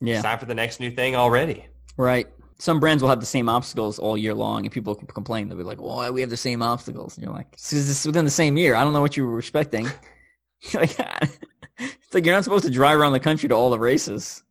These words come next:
Speaker 1: and do all of them, but people do because it's fun. I think we do pretty, as a sport, as a, overall, we do pretty well at adapting, uh, but I think we can always do better, right? Like, the Spartan Games thing this year was super cool.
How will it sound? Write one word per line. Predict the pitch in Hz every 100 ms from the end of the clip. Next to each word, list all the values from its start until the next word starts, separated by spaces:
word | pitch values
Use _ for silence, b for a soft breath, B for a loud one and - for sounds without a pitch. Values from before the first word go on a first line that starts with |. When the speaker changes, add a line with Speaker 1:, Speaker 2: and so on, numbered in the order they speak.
| _ -
Speaker 1:
and | 117
do | 117 135
all | 117 135
of | 117
them, | 98 87 - _ b b _ _
but | 127
people | 123 214 117
do | 123 120
because | - 165
it's | 104
fun. | - 123 113 - _ -
I | 175
think | 180
we | 156
do | 143
pretty, | 139 156 143
as | 123
a | 113
sport, | - - 135 127
as | 113
a, | 110
overall, | 110 - 113 113
we | 107
do | 104
pretty | 104 113 110
well | 104 104 104 107 _ _
at | -
adapting, | 98 101 95 98 101 95 107 - 101
uh, | 104
but | 101 123 - _ _ _ _ _
I | 180
think | 95
we | 101
can |
always | 90 87
do | 98
better, | 95 98
right? | 95 95
Like, | 104
the | 101
Spartan | - 113 104
Games | 101 110 104
thing | 107 107
this | 101 -
year |
was | 104 95
super | 110 101 98
cool. | 101 95 98 -